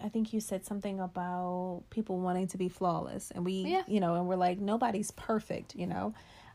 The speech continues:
Speaker 1: Um, and we see perfection as this, um, universal standard, like,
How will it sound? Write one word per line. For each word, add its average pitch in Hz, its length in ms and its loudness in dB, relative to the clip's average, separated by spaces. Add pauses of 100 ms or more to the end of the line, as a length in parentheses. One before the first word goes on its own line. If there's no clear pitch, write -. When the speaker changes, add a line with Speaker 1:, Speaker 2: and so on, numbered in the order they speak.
Speaker 1:
Um, 196 600 2 (960)
and 233 420 8
we 233 300 2
see 294 600 2
perfection 208 1080 2 (100)
as 185 500 4
this, 180 720 0 (180)
um, 185 720 -4 (240)
universal 208 520 6
standard, - 580 -2
like, 151 220 -6